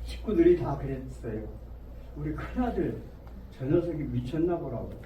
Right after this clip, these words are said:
제 동생도 그래요. 형이 돌았는 줄 알았대요. 그냥 나가면은 주머니에서 전도지 꺼내서 전도하고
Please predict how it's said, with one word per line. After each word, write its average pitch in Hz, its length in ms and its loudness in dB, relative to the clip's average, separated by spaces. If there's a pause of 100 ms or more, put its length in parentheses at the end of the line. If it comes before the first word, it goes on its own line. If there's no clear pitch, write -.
(200)
제 247 160 8
동생도 226 440 8
그래요. 139 300 4 (200)
형이 240 340 4
돌았는 180 460 10
줄 151 80 8
알았대요. 123 400 0 (840)
그냥 302 460 6
나가면은 254 840 10
주머니에서 233 500 8
전도지 226 460 4 (800)
꺼내서 254 400 8
전도하고 226 720 6